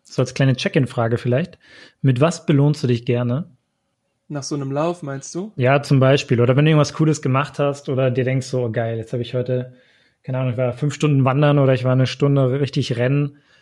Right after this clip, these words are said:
Speaker 1: jetzt gönn ich mir mal irgendwas.“
Speaker 2: Mm, normalerweise hol ich mir nach sowas ein richtig deftiges Stück Kuchen.
Speaker 1: <laughs> Ich wusste grad nicht, in welche Richtung diese Antwort geht.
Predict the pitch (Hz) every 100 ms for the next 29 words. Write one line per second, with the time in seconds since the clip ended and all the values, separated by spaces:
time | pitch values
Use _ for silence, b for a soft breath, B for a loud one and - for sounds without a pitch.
0 | b - 143 - - 131 131 131 123 120
1 | 120 117 117 131 - 139 113 110 107 -
2 | - _ _ _ _ - 147 139 135 135
3 | 135 156 156 156 151 156 151 151 - _
4 | _ _ _ - 156 151 156 147 143 143
5 | - 147 143 143 147 135 151 - - -
6 | 143 139 - 143 135 - 139 - 147 143
7 | 165 - _ - - - - 208 190 -
8 | 143 147 - 151 139 151 160 151 156 165
9 | 156 170 196 160 156 151 143 143 147 147
10 | 139 135 123 - 123 -